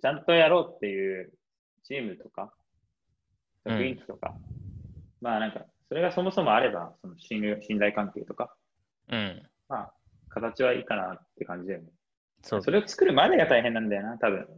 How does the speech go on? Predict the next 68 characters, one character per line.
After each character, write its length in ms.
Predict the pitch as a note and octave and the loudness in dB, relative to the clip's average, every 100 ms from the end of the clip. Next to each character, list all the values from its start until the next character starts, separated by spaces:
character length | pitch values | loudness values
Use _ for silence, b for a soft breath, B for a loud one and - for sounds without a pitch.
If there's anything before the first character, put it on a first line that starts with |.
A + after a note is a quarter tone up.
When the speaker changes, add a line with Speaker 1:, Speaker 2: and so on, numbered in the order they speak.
| - | -8
Speaker 1:
そ 80 | G2 | -6
の、 120 | F2+ | -2
Speaker 2:
う 40 | |
ん。 360 | B2 A#2+ A#2 G#2 | 0 2 2 2
Speaker 1:
リ 60 | |
モ 100 | G2+ G2 | 2 0
ー 40 | |
ト 60 | G2 | 0
だ 100 | F#2 | -2
と。 220 | - - _ _ _ _ _ | -4 -10 _ _ _ _ _
Speaker 2:
う 60 | A2+ | -4
ん。 140 | G2+ G2 | -2 -4
Speaker 1:
一 80 | - | 2
体 200 | B2+ A2 | 4 4
感 160 | F#2+ F#2 | 2 -6
と 60 | |
か 140 | G#2+ F#2 | -10 -10
さ、 100 | G2 | -8
な 80 | G2 | -2
か 80 | |
な 100 | A2 | -2
か 80 | A2 | 0
生 60 | G#2+ | 0
ま 100 | G#2 | 0
れ 80 | G#2 | -2
に 100 | G2 | -4
く 80 | |
い 60 | G2 | -6
か 100 | - | -6
ら。 180 | - - _ _ _ _ _ _ _ _ _ | -10 -14 _ _ _ _ _ _ _ _ _
Speaker 2:
そ 220 | - A2 | -4 -2
う 40 | G2 | -2
だ 100 | F#2+ | -6
ね。 220 | E2+ E2 _ _ _ _ _ | -14 -20 _ _ _ _ _
Speaker 1:
う 80 | - | -10
ん。 340 | F2+ F2 E2+ - | -8 -10 -12 -8
だ 80 | B2+ | -2
か 40 | |
ら 40 | |
ハ 80 | A#2 | 2
イ 40 | A2+ | 4
ブ 80 | C3 | 2
リ 60 | |
ッ 40 | C3 | 2
ド 60 | |
型 200 | C#3 C#3+ | 2 4
に 60 | C3+ | 2
な 80 | C#3 | 2
る 80 | |
ん 40 | G#2+ | 0
で 80 | F2 | -4
し 60 | |
ょ 40 | F2+ | -8
う 40 | |
ね、 140 | F2 - _ - | -8 -14 _ -10
多 100 | F2+ | -10
分。 140 | E2 - _ _ _ _ _ - | -10 -16 _ _ _ _ _ -10
Speaker 2:
う 40 | |
ん。 440 | G#2 G2+ F#2 - B2+ _ _ _ _ _ _ _ _ _ _ - | -8 -8 -10 -16 -20 _ _ _ _ _ _ _ _ _ _ -10
Speaker 1:
ま 120 | G#2 | -10
あ、 60 | - | -6
そ 80 | G#2 | -4
ん 80 | |
な 80 | G#2 | -4
こ 120 | - | -4
ん 60 | G#2 | -4
な 120 | F#2 | -4
で、 180 | E2+ - | -6 -10